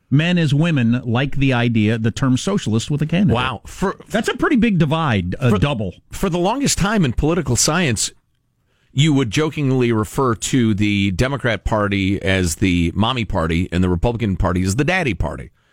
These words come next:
Speaker 2: Um, and, and they would compromise and find a sweet spot that would have a practical, um, yet, uh, compassionate government. That is really interesting. Well, it just goes to show cliches aren't all that useful.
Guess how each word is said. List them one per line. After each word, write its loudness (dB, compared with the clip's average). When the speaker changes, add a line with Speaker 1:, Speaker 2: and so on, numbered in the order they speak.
Speaker 2:
Um, 2
and, 0
and 0
they 2
would 0
compromise -2
and -4
find 0
a 0
sweet 0
spot -2
that -2
would -2
have 0
a -2
practical, -2
um, 0
yet, 0
uh, 0
compassionate -2
government. -4
That -2
is 0
really 0
interesting. -6
Well, -2
it -8
just -10
goes 0
to -4
show 0
cliches 0
aren't -2
all 0
that -2
useful. -2